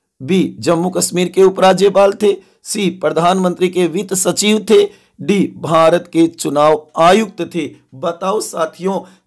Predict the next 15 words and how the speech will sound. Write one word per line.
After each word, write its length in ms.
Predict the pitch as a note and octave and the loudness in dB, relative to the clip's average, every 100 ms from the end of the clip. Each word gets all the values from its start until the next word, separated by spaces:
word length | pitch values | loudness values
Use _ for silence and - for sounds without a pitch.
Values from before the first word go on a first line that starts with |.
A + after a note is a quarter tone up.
| A#2 | -4
गिरीश 380 | E3 F#3+ G#3 - | 0 2 0 -2
चंद्र 400 | F3 E3+ F3 F3+ | 2 2 2 2
मुर्मू, 540 | D#3+ F3 F3+ E3+ - - | 2 2 4 2 -2 -12
जीसी 600 | A#2 F#3+ G#3+ G#3+ - B3+ | -4 0 2 2 4 4
मुर्मू 360 | G#3 F#3 F3+ F3 | 4 2 0 0
कह 200 | D#3 D#3 | 0 0
सकते 320 | - - F3 | -2 -2 0
हो, 160 | E3 - _ _ C3 | 0 -4 _ _ -2
जो 180 | F3 | 0
कि 220 | F3 F#3+ F#3 | 0 -2 -6
कैग 460 | - F3 F#3 G3 | -2 2 4 4
बनने 400 | E3+ D#3 D3+ D#3+ | 2 0 0 -2
से 180 | D#3 D3+ | -4 -6
पहले 420 | C#3+ C3+ C3+ E3 | -6 -4 -2 -2
किस 400 | E3 - G3+ F#3+ | -6 -6 -8 -8